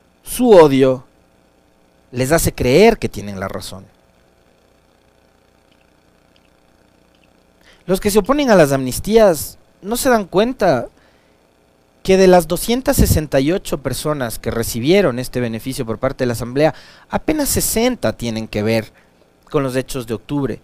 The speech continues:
Y de esas sesenta, menos de diez están vinculadas con el correísmo o con la Revolución Ciudadana.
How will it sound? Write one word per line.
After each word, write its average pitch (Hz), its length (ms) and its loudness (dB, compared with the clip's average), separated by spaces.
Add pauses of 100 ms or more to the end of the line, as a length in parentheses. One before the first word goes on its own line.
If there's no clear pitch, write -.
(340)
Y 175 100 -2
de 190 160 4
esas 226 220 0
sesenta, 160 760 -2 (1120)
menos 233 340 -4
de 135 140 0
diez 165 640 0 (1900)
están 156 280 -2
vinculadas 139 580 2
con 127 140 -10
el 117 100 -6
correísmo 208 580 -4
o 180 60 -6
con 131 140 -6
la 120 80 -2
Revolución 117 480 -6
Ciudadana. 107 480 -10